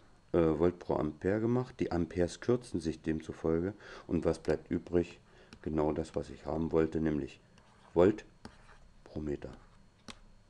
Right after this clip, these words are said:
So kann man mit Einheiten jonglieren. Ähm, fassen wir das nochmal schnell zusammen. Das heißt, der,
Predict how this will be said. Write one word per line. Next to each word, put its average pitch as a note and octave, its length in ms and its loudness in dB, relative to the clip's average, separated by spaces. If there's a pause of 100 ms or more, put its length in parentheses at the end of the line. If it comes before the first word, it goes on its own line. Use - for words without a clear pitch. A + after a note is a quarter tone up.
(680)
So G2 140 4
kann C#3+ 160 8
man C#3 120 12
mit B2+ 160 8
Einheiten G#2 420 8
jonglieren. D#2+ 400 4 (300)
Ähm, A#2 380 12 (460)
fassen C3 280 10
wir C3 80 10
das B2 160 8
nochmal B2 260 8
schnell A#2+ 300 8
zusammen. A2 580 6 (1300)
Das - 180 0
heißt, B2+ 300 8
der, G#2 320 10